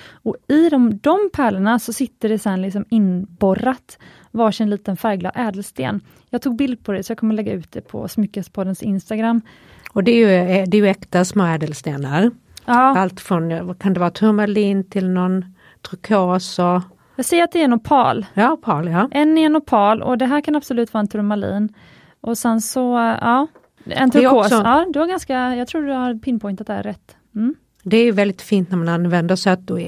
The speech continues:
Speaker 2: oregelbundna sötvattenpärlor, pärlor som man också ka-, kallar barockpärlor.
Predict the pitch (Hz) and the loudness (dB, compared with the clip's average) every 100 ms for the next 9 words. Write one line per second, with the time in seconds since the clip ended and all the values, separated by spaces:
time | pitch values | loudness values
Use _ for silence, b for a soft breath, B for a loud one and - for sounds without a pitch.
0 | 190 220 220 190 185 170 165 165 165 165 | 2 4 4 2 0 0 0 0 -2 -2
1 | 180 180 - 165 - 185 175 175 185 170 | -2 -2 -2 -6 -2 0 0 0 0 0
2 | 165 180 190 - 185 160 175 202 185 175 | 0 -2 -4 -2 0 0 -2 0 0 -2
3 | 190 180 175 170 B B - 185 165 165 | -4 -2 -4 -4 B B -2 0 0 0
4 | 180 - - 165 143 143 202 | -2 -4 -6 -4 -2 -4 -4